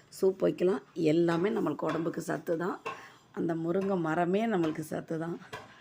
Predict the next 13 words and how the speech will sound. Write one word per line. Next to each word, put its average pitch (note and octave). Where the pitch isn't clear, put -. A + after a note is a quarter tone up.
அதனால E3+
அது F3
வந்து, F#3
இதை D#3+
வந்து D#3
நம்ம D3+
வாரத்துக்கு F#3
ஒரு D#3
முறை F3
குடிச்சிட்டு E3
வர்றது D#3
உடம்புக்கு D#3+
நல்லது. D#3